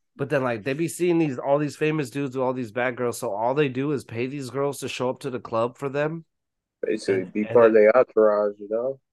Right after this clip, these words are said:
Speaker 1: Nah, but he was, she wasn't even part of the entourage. I think she was, he was supposed to make it seem like he bagged her at the club and was, uh, and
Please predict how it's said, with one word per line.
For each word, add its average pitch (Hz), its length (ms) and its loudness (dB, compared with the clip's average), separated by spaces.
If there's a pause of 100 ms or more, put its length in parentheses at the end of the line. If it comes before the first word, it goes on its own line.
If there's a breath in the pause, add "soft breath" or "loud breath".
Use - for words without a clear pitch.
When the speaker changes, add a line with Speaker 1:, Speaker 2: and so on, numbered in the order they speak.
(160)
Speaker 1:
Nah, 113 320 -14
but 139 180 -6
he 170 100 0
was, 180 160 -2
she 196 120 -6
wasn't 196 220 0
even 180 140 0
part 175 240 2
of 147 60 2
the 131 40 0
entourage. 139 500 0
I 143 80 0
think 156 180 -6
she 165 160 -8
was, 156 180 -4
he 139 180 -6
was 160 140 -2
supposed 147 260 -4
to 127 60 -10
make 143 220 -2
it 123 80 -4
seem 160 240 -6
like 131 180 0
he 117 200 -10
bagged 120 480 -2
her 101 160 -2
at 95 180 -4
the 95 80 -16
club 87 460 -8
and 71 120 -20
was, 92 160 -18
uh, 90 160 -14
and 95 320 -14